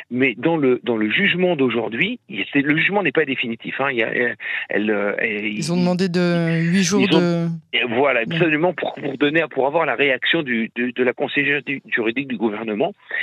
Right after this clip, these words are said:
Speaker 1: Mais les juges, en fait, sont un peu pris en porte-à-faux entre leurs anciennes décisions, c'est-à-dire qu'on ne nomme pas une personne pour huit ans, alors que c'est un déci-, une, une, un gouvernement aujourd'hui, le gouvernement de, de,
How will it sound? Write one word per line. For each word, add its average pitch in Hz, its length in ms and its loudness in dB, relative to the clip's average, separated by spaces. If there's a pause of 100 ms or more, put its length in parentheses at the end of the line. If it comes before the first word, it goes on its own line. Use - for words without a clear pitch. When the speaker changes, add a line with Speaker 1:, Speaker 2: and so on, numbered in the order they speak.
(280)
Speaker 1:
Mais 180 180 2
les 202 180 2
juges, 175 260 0
en 131 100 -2
fait, 185 220 0 (120)
sont 117 140 2
un 101 80 0
peu 143 160 0
pris 160 400 -2 (380)
en 127 120 2
porte-à-faux - 720 0 (100)
entre - 280 0
leurs 110 260 0 (140)
anciennes 170 420 0
décisions, 139 540 0 (160)
c'est-à-dire 127 400 0
qu'on 156 160 2
ne 147 160 2
nomme 170 340 0
pas 147 300 0 (440)
une 139 180 0
personne 170 420 0
pour 131 220 0
huit 151 260 0
ans, 160 200 2
alors 113 220 -2
que 123 100 -2
c'est - 140 -6
un 113 60 -2
déci-, 110 260 -4
une, 123 180 0
une, 131 240 -2
un 120 100 0
gouvernement 135 580 2
aujourd'hui, 117 480 0
le 98 100 0
gouvernement 117 480 0
de, 101 300 -2
de, 101 240 -6